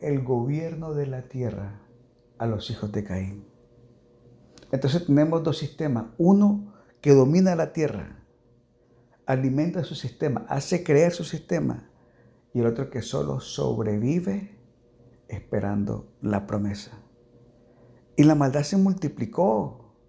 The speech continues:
y el mal comenzó a gobernar, y la iniquidad comenzó a pasar de hombre a sus generaciones. Entonces viene Dios cuando mira la maldad del hombre, dice: "Bueno, no podemos seguir así". Entonces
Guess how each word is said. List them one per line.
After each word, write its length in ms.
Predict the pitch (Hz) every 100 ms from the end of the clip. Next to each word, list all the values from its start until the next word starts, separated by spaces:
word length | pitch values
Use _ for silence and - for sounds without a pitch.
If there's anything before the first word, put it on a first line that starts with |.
| _ _ _ _ _ _ _ _ _ -
y 120 | 135
el 80 | 120
mal 200 | 139 -
comenzó 380 | 180 151 -
a 40 | 165
gobernar, 540 | 180 147 131 156 170
y 80 | 139
la 100 | 127
iniquidad 880 | 123 127 123 - 123 135 170 185 175
comenzó 400 | 139 123 117 156
a 100 | 156
pasar 560 | 151 - 156 160 160
de 120 | 131 117
hombre 540 | 135 160 127 123 - - - - _ _ _ -
a 80 | -
sus 180 | - 123
generaciones. 1120 | 131 120 113 107 - 85 - 117 - - - - _ _ - - - -
Entonces 320 | - 175 208
viene 240 | 202 220
Dios 260 | 202 202 208
cuando 400 | - 143 120 110 - - _
mira 260 | 147 175 220
la 200 | 208 185
maldad 640 | 165 147 127 135 185 208
del 240 | 170 180 180
hombre, 640 | 202 175 120 127 156 170 - - - - - -
dice: 200 | 139 -
"Bueno, 300 | 127 143 180
no 160 | 160 143
podemos 360 | 165 175 175
seguir 280 | 165 147 180
así". 500 | 170 - 240 240 - _ _ _ _ _ _ _
Entonces 640 | 131 123 135 131 - 165